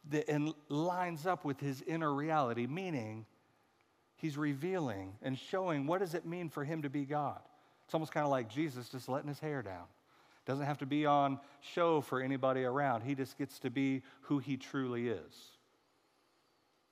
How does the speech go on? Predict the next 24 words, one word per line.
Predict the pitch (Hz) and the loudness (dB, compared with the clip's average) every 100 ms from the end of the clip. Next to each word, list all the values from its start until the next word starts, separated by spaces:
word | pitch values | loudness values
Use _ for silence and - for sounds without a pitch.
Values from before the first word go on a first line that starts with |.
| _ _ _ - | _ _ _ 0
We | 123 | 2
were, | 113 107 110 - - | 4 2 0 -8 -6
we | 120 | -2
had | 131 | 2
our | 117 101 | 2 0
Thanksgiving | 135 127 - 127 113 | -2 -4 -4 -4 -2
communion | - 123 123 117 110 | -4 -2 -2 -2 -4
service, | - 127 110 107 - | -2 -2 0 -4 -4
and, | 101 95 - - - | -6 -8 -12 -20 -10
uh, | 104 | -6
if | 107 120 | -4 -2
you | 127 | 0
were | 123 | 2
there, | 143 147 147 135 | 2 2 2 0
just | 120 - | -4 -6
thank | 131 131 | -6 -6
you | |
for | 117 | -8
being | 120 131 127 127 131 - - - | -4 -2 0 -2 -4 -8 -14 -8
a | - | -6
part | - 160 160 | 0 2 4
of | 156 | 4
that. | 151 156 151 | 2 2 2
And | 131 117 | 0 -2